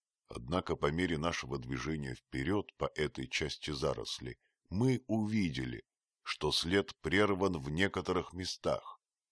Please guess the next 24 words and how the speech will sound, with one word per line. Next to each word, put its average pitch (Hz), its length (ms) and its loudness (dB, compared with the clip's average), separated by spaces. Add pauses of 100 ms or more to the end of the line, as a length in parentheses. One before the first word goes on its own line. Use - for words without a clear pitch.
(120)
и - 80 -8
хотя 82 340 4
мы 78 160 0
часто - 460 2
теряли 87 480 4
его, 80 400 2 (280)
но 78 120 0
нам 90 220 4
всегда 80 500 4
удавалось 104 580 6
снова 92 460 4
напасть 67 480 -2
на 67 80 -8
него. 67 360 -4 (420)
«Замечаете 165 840 4
вы, — 98 320 0 (180)
спросил 67 520 -4
Холмс, — 60 560 -8 (280)
что - 260 2
тут - 280 4
велосипедист, 120 1000 4
несомненно, 101 880 4
ускорил 135 720 6
ход? - 440 0